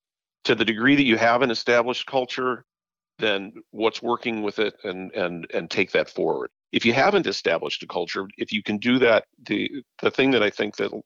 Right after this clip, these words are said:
Lisa did really well is there's an intentionality to it. What kind of culture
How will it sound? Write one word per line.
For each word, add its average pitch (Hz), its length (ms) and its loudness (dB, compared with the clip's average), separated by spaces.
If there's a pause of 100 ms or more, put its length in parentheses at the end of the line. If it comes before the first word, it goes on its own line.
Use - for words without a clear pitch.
(200)
Lisa 123 300 -2
did 98 320 -2
really 92 360 -6
well 90 340 2
is 110 120 -4 (260)
there's 131 160 2
an 139 60 4
intentionality 98 960 2
to 52 200 -10
it. - 80 -12 (460)
What 139 120 2
kind 147 140 0
of 139 60 0
culture 131 340 0